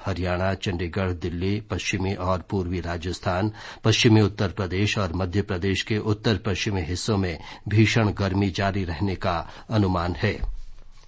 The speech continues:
ब्रिटेन के प्रधानमंत्री ऋषि सुनक ने दूषित रक्त से लगभग तीस हजार लोगों के संक्रमित होने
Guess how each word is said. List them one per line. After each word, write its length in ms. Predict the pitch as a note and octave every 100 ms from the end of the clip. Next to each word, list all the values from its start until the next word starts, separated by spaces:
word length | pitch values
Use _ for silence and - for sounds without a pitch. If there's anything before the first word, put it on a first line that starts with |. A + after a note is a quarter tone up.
| - - - - - -
ब्रिटेन 320 | G2 A2+ D3
के 120 | D3 D3+
प्रधानमंत्री 880 | C3+ G#2+ A#2+ B2 A#2+ A2+ C3 C3
ऋषि 340 | A2+ G2+ - A2+
सुनक 360 | - F#2+ G#2 -
ने 200 | A2 G#2+
दूषित 500 | F2 G2 - A#2 -
रक्त 320 | F#2+ G2+ -
से 220 | - A#2
लगभग 400 | G2 F#2+ F2+ G2 -
तीस 260 | A#2+ B2+ -
हजार 300 | F#2+ G2+ G2
लोगों 320 | F#2 F2+ F#2+
के 160 | F#2 G2+
संक्रमित 600 | - F2 E2+ G#2 G#2+ G#2+
होने 300 | F#2+ F#2+